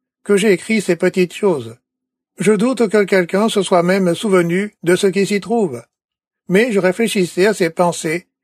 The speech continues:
et à ces réalités. Alors, je me suis mis à étudier le livre de un Thessaloniciens, et de nouvelles choses sont venues dans mon cœur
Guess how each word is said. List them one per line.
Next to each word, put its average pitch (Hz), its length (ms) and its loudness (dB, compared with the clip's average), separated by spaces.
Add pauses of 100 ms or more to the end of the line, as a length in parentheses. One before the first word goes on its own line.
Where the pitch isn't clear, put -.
et 196 120 2
à 190 80 0
ces 202 160 0
réalités. 180 640 0 (580)
Alors, 226 400 2 (300)
je 226 120 -2
me 233 140 2
suis 190 200 0
mis 220 140 4
à 190 60 4
étudier 175 380 0
le 170 100 2
livre 170 400 0 (280)
de 185 200 0
un 220 180 0
Thessaloniciens, 190 920 0 (500)
et 196 100 2
de 214 80 2
nouvelles 226 300 2
choses 208 340 0
sont 202 160 0
venues 196 280 2
dans 185 140 2
mon 185 180 2
cœur 135 420 -2